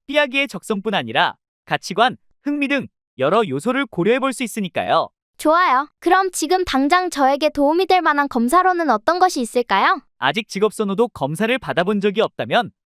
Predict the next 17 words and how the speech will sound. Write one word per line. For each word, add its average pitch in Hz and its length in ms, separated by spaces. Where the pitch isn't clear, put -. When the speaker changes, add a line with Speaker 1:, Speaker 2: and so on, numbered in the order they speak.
Speaker 1:
첫 - 180
번째로 285 380
직업 202 300
선호도 220 360
검사를 175 460
추천할게요. 190 800
이 202 140
검사는 208 560
비교적 196 380
짧은 262 320
시간 247 300
내에 160 160
할 240 160
수 - 140
있는 220 260
S형 233 440
검사와 185 540